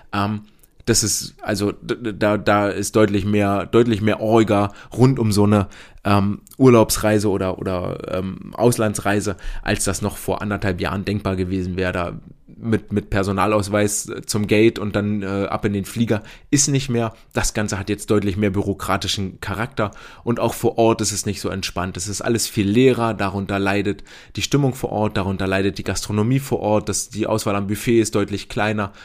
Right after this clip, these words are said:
und so weiter und so fort. Also ich habe das sehr genossen, dort weg zu sein, aber es war jetzt weit weg von einem, ähm, wirklich krassen Erholungsurlaub, bei dem ich, äh, viel, viel besser wiederkomme.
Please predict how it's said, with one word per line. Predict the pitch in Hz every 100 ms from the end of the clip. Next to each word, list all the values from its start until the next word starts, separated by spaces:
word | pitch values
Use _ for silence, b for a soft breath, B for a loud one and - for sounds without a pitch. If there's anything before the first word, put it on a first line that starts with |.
| B
und | 165 185
so | 131
weiter | 120 123 98
und | 104
so | 101
fort. | - 131 135 - - - _ _ _ _ _ - -
Also | 110 104 101 B B -
ich | 107
habe | 113
das | 107 101
sehr | 104
genossen, | 98 98 180 190 127
dort | 117 95
weg | 160 -
zu | - 113
sein, | 107 110 107 B B B -
aber | 101 101
es | -
war | 98 101
jetzt | 98 -
weit | 85 107 104
weg | 107 -
von | - -
einem, | 101 101 95 92
ähm, | - 87 92 92
wirklich | 110 101 92 - -
krassen | - 92 - 95 B B B B
Erholungsurlaub, | 95 98 147 190 135 - 117 104 95
bei | 101
dem | 104 110
ich, | 107 -
äh, | 101
viel, | - 123
viel | 113 104
besser | 104 110 95
wiederkomme. | 101 101 - 92 87